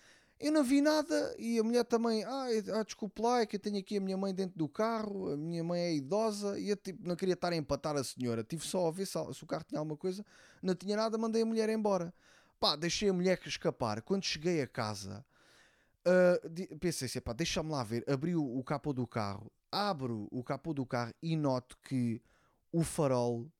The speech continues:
uma, um dos encaixes do farol estava partido. Ou seja, a gaja bateu-me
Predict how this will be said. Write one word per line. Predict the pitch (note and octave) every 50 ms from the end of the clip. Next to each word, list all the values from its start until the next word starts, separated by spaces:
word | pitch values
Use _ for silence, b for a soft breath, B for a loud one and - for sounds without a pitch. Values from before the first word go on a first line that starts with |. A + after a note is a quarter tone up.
| _ _ _ _ _ _ _ _ _ _ _ _
uma, | - E3 F3+ E3+ D#3+ D3 A#2+ A2+
um | C#3 D#3 E3 E3+ E3 D#3
dos | C3 A#2+ A2+
encaixes | D3 D3 C#3 - D3+ D#3 - -
do | C#3 C#3
farol | A#2+ - - C#3 C#3+ D3+ D#3 D#3+ D#3+ D#3 C#3+ - _ _
estava | _ - E3 D#3+ D#3 E3 D#3+
partido. | - - E3 D#3 - - D3+ C#3+ C3 A#2 A2 G#2 - - -
Ou | - -
seja, | - - A#2+ A2+ A#2 A#2
a | A#2
gaja | A#2+ D3+ D3 C#3 A#2+ A2+ A2+ G#2+
bateu-me | G2+ G#2 A2 A2 C3 B2 - _ - E3+ F3 D#3+ C3+ A2+ G#2 G#2 G#2